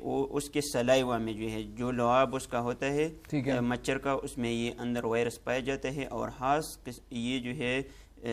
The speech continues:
Speaker 1: اسپیشلی جو ہے African countries یا Latin American countries جو ہے، جس میں چوالیس countries موجود ہیں، اسی میں جو ہے یہ زیادہ تر ہوتا ہے۔ اور اس میں کیا ہو جاتا ہے کہ اس بیماری میں،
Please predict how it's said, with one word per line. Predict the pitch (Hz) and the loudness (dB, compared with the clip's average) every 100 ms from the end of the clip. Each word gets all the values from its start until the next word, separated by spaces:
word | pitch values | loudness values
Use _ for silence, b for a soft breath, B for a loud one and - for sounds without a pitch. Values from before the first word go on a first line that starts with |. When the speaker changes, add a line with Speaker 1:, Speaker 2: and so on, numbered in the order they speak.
| 113 | -2
Speaker 1:
اسپیشلی | - 139 143 160 147 | -2 0 0 2 0
جو | 117 120 | 0 -2
ہے | 123 - | -2 -2
African | 120 - 156 160 135 | -6 0 0 2 0
countries | 120 113 113 117 107 | 0 -2 -2 -6 -4
یا | 107 113 | 0 0
Latin | 110 123 135 147 139 | 2 -2 0 -2 -2
American | 107 117 127 123 117 101 | -2 -2 -2 -4 -6 -6
countries | 127 127 127 110 | -6 -4 -4 -6
جو | 98 104 | -6 -6
ہے، | 101 | -6
جس | 123 135 | -6 -6
میں | 131 | -6
چوالیس | - 113 123 120 - | -2 0 0 -2 -6
countries | 120 117 113 104 | -6 -6 -6 -6
موجود | 101 101 104 101 | -4 -4 -4 -6
ہیں، | 98 B B - | -10 B B -6
اسی | 139 143 | -4 0
میں | 123 117 | 0 0
جو | 113 | -2
ہے | 113 | -2
یہ | 113 113 101 - 107 | -2 -2 -6 -12 -4
زیادہ | 117 117 110 | 0 0 -2
تر | - | -6
ہوتا | 110 104 - | -8 -8 -6
ہے۔ | 107 | -4
اور | 113 117 117 | -2 -2 -2
اس | 143 143 | -4 -4
میں | 147 | -4
کیا | 139 139 | -2 -2
ہو | 143 143 | 0 0
جاتا | 143 143 | 0 0
ہے | 139 135 | -2 -4
کہ | 120 110 - | -4 -8 -6
اس | 139 135 - | -6 -6 -12
بیماری | - 120 113 110 120 127 | -6 -2 -2 -2 -2 -2
میں، | 117 120 | 0 -2